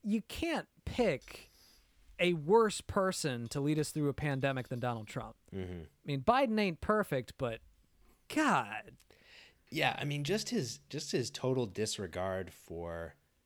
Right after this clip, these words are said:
Speaker 2: even the facts that are currently coming out. Like, it's, it's not like it's gotten, he, he's gotten better at, you know, taking advice. He's, he's specifically talked a lot about how we're now rounding the corner of this disease, even while,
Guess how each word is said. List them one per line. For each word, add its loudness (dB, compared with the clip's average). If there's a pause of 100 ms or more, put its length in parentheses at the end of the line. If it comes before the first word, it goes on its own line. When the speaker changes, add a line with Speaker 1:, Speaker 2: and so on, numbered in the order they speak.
(340)
Speaker 2:
even 0
the 0
facts -2
that -6
are 0
currently -2
coming -10
out. -16
Like, -10
it's, -8
it's -6
not -2
like -2
it's -2
gotten, 0
he, -4
he's -6
gotten -2
better 2
at, -4 (680)
you -4
know, -2
taking -4 (500)
advice. -4
He's, -6
he's -8
specifically -4
talked 0
a -8
lot 0
about -2 (360)
how -2 (400)
we're -2
now 2
rounding 0
the -4
corner -4
of -6
this -8
disease, -10
even -4
while, -2